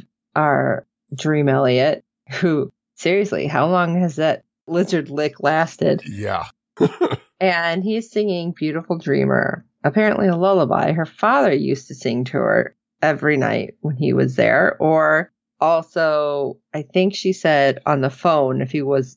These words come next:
Speaker 1: traveling for work.
Speaker 2: Right.
Speaker 1: And this is what kind of breaks her.
Speaker 2: Yeah.
Speaker 1: And this was sad because we didn't really know about her past.
Speaker 2: No, we didn't.
Speaker 1: And it makes me wonder how much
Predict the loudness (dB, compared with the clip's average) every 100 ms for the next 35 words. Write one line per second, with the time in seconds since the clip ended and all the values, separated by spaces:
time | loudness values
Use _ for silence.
0 | -4 0 2 2 -2 -6 -4 0 2 0
1 | -2 -6 -6 -6 -10 _ _ 2 4 6
2 | 4 4 -2 0 -2 -2 -4 -2 0 0
3 | 0 0 0 -4 -12 _ _ 0 2 2
4 | -2 -2 0 -2 -6 _ _ -14 -6 -4
5 | -4 -12 _ _ 0 2 0 0 -4 -2
6 | 0 0 2 0 0 0 0 -2 0 0
7 | 0 2 2 2 2 2 2 2 2 0
8 | 0 -4 _ _ -6 -4 -2 0 0 -2
9 | -10 _ -8 -2 0 0 -2 -4 -6 -2
10 | -2 -4 -12 _ _ -2 0 2 0 0
11 | -2 -2 0 2 2 2 2 2 2 0